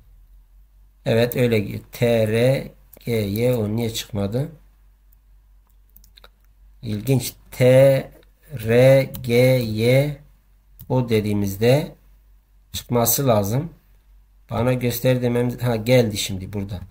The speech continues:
Bana göster deyince ekrana çıktı. Grafiğine de baktığımızda arkadaşlar şöyle bir haftalıkta, e, geniş açıdan bir bakalım. Uzun bir süredir kağıt, e,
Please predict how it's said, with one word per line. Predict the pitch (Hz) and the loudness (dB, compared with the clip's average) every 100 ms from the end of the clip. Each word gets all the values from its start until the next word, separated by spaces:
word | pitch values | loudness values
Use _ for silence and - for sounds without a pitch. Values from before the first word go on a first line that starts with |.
| - _ _ - | -20 _ _ 2
Bana | 127 147 | 4 4
göster | 127 120 151 143 | 2 2 4 6
deyince | 135 139 131 127 | 6 6 6 2
ekrana | 113 127 117 120 | 2 2 2 0
çıktı. | - 104 - 151 175 - _ _ _ _ _ _ _ _ - | -2 -4 0 0 0 -12 _ _ _ _ _ _ _ _ -6
Grafiğine | 135 139 135 156 - | 4 4 4 2 2
de | 151 131 | 4 8
baktığımızda | 151 156 151 143 135 151 | 8 8 4 0 2 6
arkadaşlar | 156 143 143 135 143 | 6 6 2 2 0
şöyle | 139 185 170 | 0 0 0
bir | 165 | 0
haftalıkta, | 139 151 - 143 139 135 - 175 202 - _ _ _ _ _ - | 2 2 4 4 4 2 4 4 4 -8 _ _ _ _ _ -8
e, | 127 | -4
geniş | 117 113 143 170 - | -2 2 4 4 4
açıdan | 127 - 147 147 | 4 4 4 4
bir | 151 131 | 4 4
bakalım. | 123 - 139 139 202 - - | 4 4 4 4 0 -8 -10
Uzun | 131 127 147 | -6 -2 0
bir | 143 | 0
süredir | 131 135 123 120 160 156 | -2 2 2 2 -4 -2
kağıt, | 120 131 - | 2 2 2
e, | - 117 117 113 113 113 110 107 | -4 0 2 2 2 2 0 -2